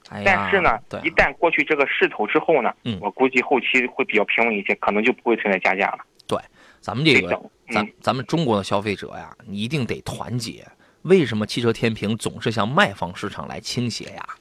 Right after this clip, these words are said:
Speaker 1: 就是因为你们太有钱，你们太有个性，你们太不团结，你们太想张扬自己，对吧？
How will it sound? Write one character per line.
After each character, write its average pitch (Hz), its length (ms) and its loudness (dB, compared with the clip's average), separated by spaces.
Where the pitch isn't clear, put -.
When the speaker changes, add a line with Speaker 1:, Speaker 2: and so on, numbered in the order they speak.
Speaker 1:
就 113 160 -6
是 120 80 -6
因 117 140 -2
为 113 80 2
你 101 100 -4
们 85 160 -10
太 - 200 -4
有 90 180 -2
钱， - 340 -10
你 196 100 -8
们 - 140 -6
太 - 200 0
有 92 100 0
个 120 280 -2
性， - 160 -6
你 107 80 -8
们 98 180 -4
太 - 180 4
不 104 140 -2
团 95 340 -6
结， 110 220 -8
你 139 100 -2
们 151 120 0
太 285 240 4
想 90 300 -2
张 143 220 6
扬 104 180 0
自 110 160 -10
己， - 240 -14
对 185 140 4
吧？ 113 260 6